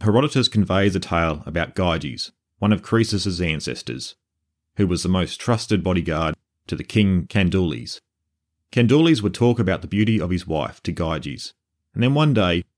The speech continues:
not believing Gyges understood her beauty, he arranged to have Gyges hide in the bedroom while his wife undressed before bed.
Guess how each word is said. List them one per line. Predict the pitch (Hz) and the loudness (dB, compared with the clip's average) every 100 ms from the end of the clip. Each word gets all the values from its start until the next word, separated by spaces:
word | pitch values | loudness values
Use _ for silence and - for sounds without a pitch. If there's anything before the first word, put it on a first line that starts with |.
| - | -6
not | 120 104 | -4 2
believing | 123 110 101 101 | 4 4 4 2
Gyges | 95 95 90 85 | 2 0 0 0
understood | 95 95 - 92 76 | 0 -2 -2 -2 -2
her | 80 | -4
beauty, | 85 87 67 - _ - | -2 -2 -2 -10 _ -4
he | 92 | -2
arranged | 87 110 117 113 | 0 2 2 0
to | 90 | -2
have | 90 82 | -6 -4
Gyges | 87 82 73 73 | -4 -4 -6 -10
hide | - 104 104 95 | -4 0 0 0
in | |
the | 87 | 0
bedroom | 82 78 69 73 71 _ _ _ _ _ | -2 -6 -6 -10 -12 _ _ _ _ _
while | - 92 92 | -2 0 0
his | 82 | -2
wife | 85 90 - | -2 -2 -2
undressed | 87 71 78 - | -4 -6 -10 -12
before | - 80 78 | -10 -6 -4
bed. | 85 60 | -6 -8